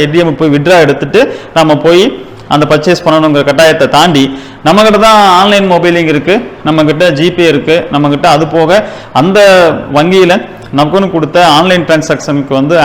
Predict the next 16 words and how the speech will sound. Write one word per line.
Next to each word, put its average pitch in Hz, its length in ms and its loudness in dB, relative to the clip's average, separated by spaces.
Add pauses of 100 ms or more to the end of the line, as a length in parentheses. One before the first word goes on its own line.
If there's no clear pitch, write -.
ஆப் 160 220 0
இருக்கு. 147 220 0 (180)
இப்போ 127 140 -4 (120)
அதாவது 151 240 2 (100)
வங்கியினுடைய 185 640 0 (600)
அவங்களுடைய 170 460 2
ஆன்லைன் 170 240 0
டிரான்சாக்ஷனுக்கு 151 540 -2
அந்த 151 180 0
ஆப் 143 140 0
இருக்கு, 135 180 0
அதுலயும் 202 280 2
கியூ 185 160 4
ஆர் 165 120 0
கோட் 143 140 0
வசதி 123 220 -4